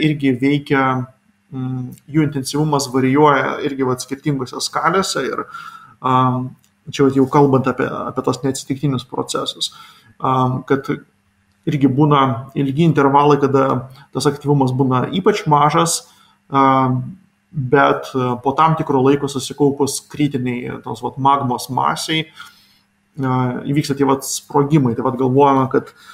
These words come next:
toj pačioj Islandijoje jau pakankamai ilgą laiką ten nebuvo to tokio labai didelio aktyvumo ir šiuo metu mes turime, a,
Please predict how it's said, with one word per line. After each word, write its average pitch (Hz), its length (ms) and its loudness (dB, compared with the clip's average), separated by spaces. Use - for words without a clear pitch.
toj 147 120 4
pačioj 143 320 4
Islandijoje 151 720 6
jau 147 220 4
pakankamai 156 480 4
ilgą 139 240 6
laiką 143 320 4
ten 123 160 -6
nebuvo 143 400 4
to 135 160 2
tokio 127 240 0
labai 127 240 4
didelio 135 380 4
aktyvumo 147 680 0
ir 143 300 4
šiuo 160 220 2
metu 143 340 2
mes 147 240 2
turime, 147 440 4
a, 131 200 -2